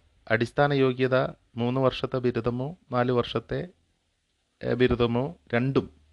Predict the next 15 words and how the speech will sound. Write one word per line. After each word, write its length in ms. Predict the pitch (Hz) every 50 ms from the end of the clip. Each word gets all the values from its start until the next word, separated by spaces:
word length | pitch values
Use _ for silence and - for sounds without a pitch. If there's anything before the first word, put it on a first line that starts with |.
| _ _ _ -
പി 80 | 117
ജിക്കുള്ള 600 | 117 113 123 127 - 123 113 113 113 127 - - _ _ _ _ _ -
അടിസ്ഥാന 380 | 107 110 107 - - 110 110 107
യോഗ്യതയാണെങ്കിലും, 880 | 101 98 101 113 113 107 92 85 90 101 113 107 92 82 80 - - - _ _ _ _ _ _ _ _ _ _ _ _ _ _ _ _ _ _ _ _ _ _ _ _ _ 107
ഏ, 40 | 104 98 95 92 90 85 82 80 76 73 - - - _ _ _ _ _ _ _ _ 110
അതിനനുസരിച്ച് 720 | 110 131 160 165 147 139 139 139 - 151 139 135 - 156
രണ്ട് 380 | 147 139 113 107 117 139 143 180
വർഷത്തെ 460 | 170 170 165 - - 156 - 147 135 -
പി 60 | 127
ജിയും 400 | 123 123 120 120 123 127 147 185 - _ _ _ -
ഒരു 240 | 113 131 135 151 165
വർഷത്തെ 420 | 175 175 170 - - - - 127
പി 140 | 120 - 110
ജിയും 280 | 104 95 95 90 80
ഉണ്ട്. 180 | 78 73 71